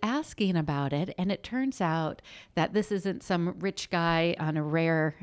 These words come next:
beautiful apartment i-, on the Champs-Élysées. This was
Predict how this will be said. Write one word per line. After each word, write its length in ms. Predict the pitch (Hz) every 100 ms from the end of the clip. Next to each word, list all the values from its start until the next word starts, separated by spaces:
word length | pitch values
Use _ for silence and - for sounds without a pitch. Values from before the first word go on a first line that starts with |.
| - 156
beautiful 400 | 185 175 165 160
apartment 720 | 160 - 208 180 175 175 180 -
i-, 120 | 143
on 180 | 165 160
the 80 |
Champs-Élysées. 920 | 156 180 165 - 160 160 180 190 175 175 - - -
This 180 | 262
was 120 | 294